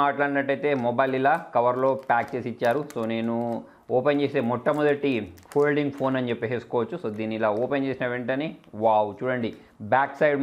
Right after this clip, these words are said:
మనకు చాలా అట్రాక్టివ్గా కనిపించే, ఆ, డ్యూయల్ టోన్ చూడడానికి కనిపించేస్తుంది. అంటే, పై వైపు ఇక్కడ గ్లాస్ లాంటిది ప్రొవైడ్ చేశారు. So, ఇక్కడ చూసినట్టయితే ఇప్పుడు నా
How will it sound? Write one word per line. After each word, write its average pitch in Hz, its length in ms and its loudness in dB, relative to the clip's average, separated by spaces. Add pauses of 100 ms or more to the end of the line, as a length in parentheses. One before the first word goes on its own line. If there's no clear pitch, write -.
మనకు 135 280 -2 (540)
చాలా 139 240 4 (160)
అట్రాక్టివ్గా 151 680 2
కనిపించే, 127 480 0 (500)
ఆ, 110 40 0 (300)
డ్యూయల్ 151 300 2
టోన్ 151 220 2
చూడడానికి 120 320 0
కనిపించేస్తుంది. 107 460 -6
అంటే, 120 200 -2
పై 113 160 2
వైపు 131 220 -2
ఇక్కడ 127 160 0 (260)
గ్లాస్ 113 260 2
లాంటిది 127 240 -2
ప్రొవైడ్ 120 320 0
చేశారు. 117 340 0 (380)
So, 123 120 -10
ఇక్కడ 139 200 0
చూసినట్టయితే 139 480 0
ఇప్పుడు 131 160 -4
నా 123 60 2